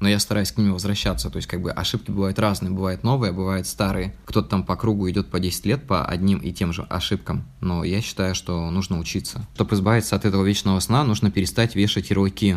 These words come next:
ну там, на себя, на людей и так далее, потому что у нас есть такая привычка, что мы часто вешаем ярлыки. Вот в плане творчества, если вам не понравился стиль одной книги, и вы говорите: «Вот,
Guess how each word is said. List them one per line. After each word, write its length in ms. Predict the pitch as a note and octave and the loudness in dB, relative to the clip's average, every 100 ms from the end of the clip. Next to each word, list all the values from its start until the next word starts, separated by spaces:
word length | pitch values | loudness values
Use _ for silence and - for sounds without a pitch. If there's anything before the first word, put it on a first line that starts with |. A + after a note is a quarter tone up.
| F2 | 2
ну 160 | G2+ | -2
там, 180 | F#2+ F2 | 0 0
на 80 | F2 | 0
себя, 380 | F#2+ G#2 G#2 C3 | 2 4 4 4
на 80 | G2 | 4
людей 320 | F#2 G2 G2+ | 2 2 2
и 20 | |
так 200 | E2+ F#2 | 2 0
далее, 240 | G2+ F2 | 2 0
потому 260 | - - F#2+ | -2 -2 0
что 160 | - G2 | 2 2
у 20 | |
нас 140 | F#2+ | 2
есть 140 | G2+ - | 0 0
такая 180 | G2+ | -2
привычка, 460 | F#2 G2 A2+ D#3 F#2 | 0 2 0 0 -4
что 160 | - F#2 | 0 0
мы 260 | F#2 F2+ | 2 0
часто 400 | E2+ G2 C3 - | 0 0 0 0
вешаем 320 | F2 G#2+ G2 | -2 0 0
ярлыки. 540 | F2+ F#2+ G2 - G2+ - - - | 0 2 0 2 0 -2 -8 2
Вот 260 | A2+ B2 - | 2 2 -6
в 80 | - | 0
плане 300 | C#3 D3+ C3 | 4 4 2
творчества, 840 | C3+ A3 B3+ E3 - - F#2+ D#2+ | 2 0 0 -2 -2 0 0 0
если 380 | - G#2 C3 A#2 | -2 0 0 2
вам 200 | G#2 C3 | 4 4
не 80 | G#2 | 4
понравился 560 | G2+ G2+ B2 A2+ F#2+ F#2 | 4 2 4 2 0 -4
стиль 280 | - A#2+ | 2 2
одной 200 | F#2+ F#2+ | 4 2
книги, 380 | F#2 B2 F#3+ E3+ | 0 2 4 4
и 180 | A2 G#2 | 2 2
вы 140 | G#2+ | 2
говорите: 420 | G#2+ G2+ G#2+ G2+ F#2+ | 4 2 2 0 0
«Вот, 340 | G#2+ C#3 C3+ | 2 2 0